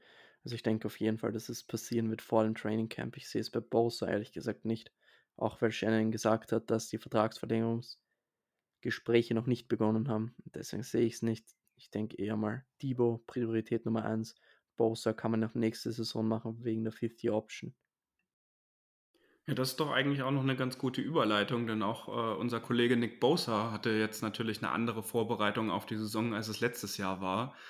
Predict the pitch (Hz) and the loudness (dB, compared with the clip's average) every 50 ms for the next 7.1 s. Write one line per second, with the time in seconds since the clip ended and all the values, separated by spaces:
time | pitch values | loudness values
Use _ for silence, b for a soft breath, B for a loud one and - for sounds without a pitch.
0 | B B B B B - 104 104 110 117 113 107 - - 104 110 117 120 117 120 | B B B B B -2 0 0 2 2 2 0 0 2 4 6 6 6 6 4
1 | 120 117 - 123 120 113 104 107 113 - - 92 76 104 120 117 120 113 - - | 0 -2 -2 0 2 2 2 2 2 0 0 0 2 2 2 2 2 0 -2 -4
2 | - - 82 120 117 117 113 113 110 113 113 110 110 110 110 82 - 117 110 113 | -4 -2 -2 -2 0 0 0 0 0 2 4 4 4 4 2 2 0 0 0 0
3 | 110 110 110 110 120 127 117 104 107 101 101 101 - - - 90 104 107 101 98 | 2 2 2 4 4 2 4 4 4 4 4 2 0 -4 -4 -2 0 2 2 0
4 | 95 101 98 - - 58 71 90 101 98 - - 85 92 95 - 98 92 95 - | 0 -2 -2 -4 -4 -2 0 2 2 0 2 2 2 0 2 2 0 0 0 0
5 | - 98 92 95 104 - - - 98 95 101 98 101 95 95 101 90 98 101 95 | -2 -2 -2 -2 -2 -4 -2 -2 -2 0 2 2 2 2 2 0 0 0 0 0
6 | 101 98 98 - - 107 - - 95 101 - - - - 110 107 107 104 110 110 | -2 -2 -4 -6 -6 -6 -4 -4 -4 -4 -4 -6 -4 -2 0 0 0 2 2 0
7 | 120 123 | 0 -2